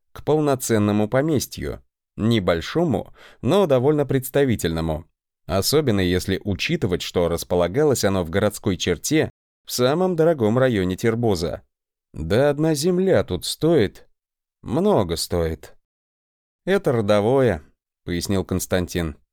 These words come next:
«Обычно в нём все ранки останавливаются, кто в академии учится. Но в этом году я один». Садовник, он же привратник, который открыл нам ворота, занялся вещами. К приезду хозяина в прихожей поместья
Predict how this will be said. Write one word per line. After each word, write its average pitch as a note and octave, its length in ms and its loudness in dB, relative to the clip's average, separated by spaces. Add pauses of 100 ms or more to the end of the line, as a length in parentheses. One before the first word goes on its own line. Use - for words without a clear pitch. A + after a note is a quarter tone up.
(360)
«Обычно F3+ 680 0
в D3 60 -2
нём F3+ 200 2
все F3+ 240 2
ранки F3+ 380 2
останавливаются, F#2+ 840 0
кто E3 300 0
в D3+ 60 0
академии D3+ 460 0
учится. - 540 -6 (400)
Но G#3+ 200 2
в G#3 60 4
этом G3+ 200 0
году E3+ 260 2
я D3+ 220 4
один». B2 380 0 (800)
Садовник, F#2+ 720 -2
он F#2+ 160 0
же F2 120 -2
привратник, F#2 720 -2 (240)
который E3 380 2
открыл B2+ 380 0
нам E2+ 220 0
ворота, A2 540 2
занялся F2+ 560 0
вещами. F#2 600 -2 (540)
К - 60 -20
приезду D#3+ 480 0
хозяина G#2 640 2
в - 80 -18
прихожей F#2+ 560 -2
поместья F2+ 720 -2